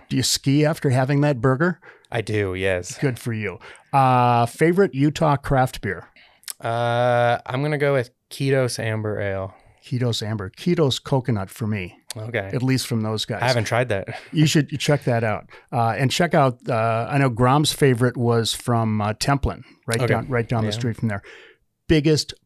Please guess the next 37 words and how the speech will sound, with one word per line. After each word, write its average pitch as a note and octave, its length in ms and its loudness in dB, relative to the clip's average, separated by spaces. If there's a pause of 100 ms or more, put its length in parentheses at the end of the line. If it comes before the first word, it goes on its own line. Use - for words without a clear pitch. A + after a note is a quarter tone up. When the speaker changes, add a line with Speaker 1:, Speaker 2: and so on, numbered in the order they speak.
Speaker 1:
powder B2+ 360 2
day A#2+ 420 0
ever A2+ 260 -2
for F#2+ 260 -8
you? F#2 140 -10 (1500)
Speaker 2:
Ooh, D#3+ 140 8
that's A#2 200 2
a A2+ 60 -2
tough B2+ 320 -2
one. G#2 280 -2 (100)
I'm D3 180 0
gonna G3+ 160 0
go F#3+ 160 4
with F3+ 400 2 (260)
the C3 80 -2
tax D3 420 -2
day D#3 180 2
storm, D3 500 0
and A2 200 0 (240)
I A2 60 -10
think C#3+ 220 -4
it D#3+ 60 0
was C#3 120 -2
twenty C#3+ 300 0
fifteen. C#3 680 -2
So A#2 160 -4
it - 20 0
was G#2 180 -4
April C#3 300 0
fifteenth C3 560 -4
of A#2 100 -8
twenty B2 220 -4
fifteen, A#2 440 -4
and G#2 120 -2
it G2+ 120 -6
snowed A2+ 340 0
about A2 400 2